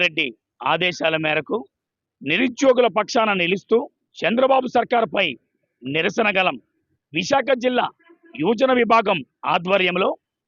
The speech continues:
విశాఖపట్నం జిల్లా పరిషత్ జంక్షన్ నుండి జిల్లా కలెక్టర్ వారి కార్యాలయం వరకు యువత పోరు భారీ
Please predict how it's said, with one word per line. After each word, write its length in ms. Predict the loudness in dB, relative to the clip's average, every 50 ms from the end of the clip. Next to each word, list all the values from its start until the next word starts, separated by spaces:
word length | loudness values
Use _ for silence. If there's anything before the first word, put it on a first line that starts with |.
| _ _ _ -6 -6
విశాఖపట్నం 720 | -2 0 0 0 0 0 0 -2 -2 -2 -2 -4 -2 -4 -6 -12 _ _ _ _ _ -8
జిల్లా 280 | -6 -4 0 2 2 2 2 2
పరిషత్ 340 | 0 0 0 -2 -2 -2 -6 _ _ -10 -4 -2
జంక్షన్ 360 | -2 -2 0 0 0 0 0 0
నుండి 300 | 0 0 0 0 0 -2 -8 _ _ _ _ _ _ _ _ _ _
జిల్లా 320 | -6 -4 -2 2 2 2 2 2
కలెక్టర్ 420 | 0 0 0 0 0 0 2 2 4
వారి 300 | 2 2 2 0 -2 -6 -12 _ _ -2 0
కార్యాలయం 520 | 2 4 4 4 4 4 2 0 0 -2 0 0
వరకు 280 | 0 0 2 2 0 0 0 -2 _ _ _ _ _ _ -4
యువత 320 | -4 0 0 0 0 0 0 0
పోరు 240 | 2 2 2 2 0 -2 -4 _ _ _ _ -4
భారీ 440 | 0 2 4 4 4 2 -2 -2 -6